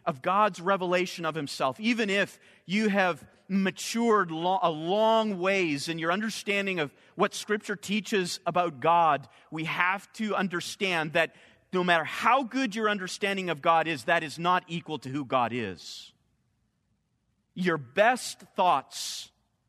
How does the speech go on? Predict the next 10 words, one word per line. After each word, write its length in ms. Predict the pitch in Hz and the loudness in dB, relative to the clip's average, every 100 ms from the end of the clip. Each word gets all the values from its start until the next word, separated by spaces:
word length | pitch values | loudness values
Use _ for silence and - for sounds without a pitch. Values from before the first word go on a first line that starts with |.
| _ _ _ _ _ _ _ _ | _ _ _ _ _ _ _ _
still 800 | - - - 208 208 143 101 - _ _ _ _ _ _ _ _ _ - | -4 -4 0 2 4 2 -2 -10 _ _ _ _ _ _ _ _ _ -20
do 180 | 110 175 | -8 -4
not 300 | 156 170 196 - | 2 4 2 0
equate 800 | 180 - - 196 170 127 - - _ _ _ _ _ _ _ _ _ _ _ | -8 -8 -4 0 0 -2 -12 -20 _ _ _ _ _ _ _ _ _ _ _
to 100 | 151 | -8
who 160 | 147 151 | -6 0
God 240 | 131 120 113 | 0 0 -2
is. 560 | 107 90 - - - _ _ _ _ _ _ _ _ _ _ _ _ _ _ 170 | -6 -8 -10 -12 -14 _ _ _ _ _ _ _ _ _ _ _ _ _ _ 0
Your 180 | 190 | 0
best 520 | 147 147 226 285 - | 2 4 4 2 -6